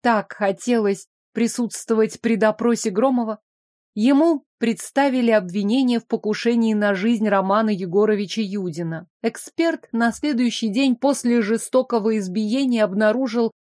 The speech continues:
и орудие преступления, кусок толстого садового шланга, и отпечатки пальцев на нём, и на перилах лестницы, и даже засохшие пятна крови жертвы на ступенях. Накануне вечером в темноте мы их не заметили.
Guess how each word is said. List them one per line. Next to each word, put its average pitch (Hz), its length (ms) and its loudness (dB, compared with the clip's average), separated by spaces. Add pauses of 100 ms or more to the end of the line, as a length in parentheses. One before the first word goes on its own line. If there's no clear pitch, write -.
и 269 80 0
орудие 214 540 2
преступления, 196 800 -2 (260)
кусок 226 400 0
толстого 208 560 0
садового 202 640 2
шланга, 196 640 -2 (260)
и 214 80 0
отпечатки 226 840 -2
пальцев 202 500 0
на 190 160 -2
нём, 185 240 -4 (240)
и 220 140 0
на 233 120 4
перилах 226 600 0
лестницы, 208 800 -2
и 220 60 0
даже 226 440 2 (180)
засохшие 233 680 0
пятна 240 420 0
крови 240 400 0
жертвы 226 540 0
на 208 140 -2
ступенях. 202 680 -4 (440)
Накануне 208 600 2
вечером 190 640 0
в - 80 -20
темноте 214 600 2
мы 220 180 2
их 214 220 -4
не 214 100 0
заметили. 202 640 -2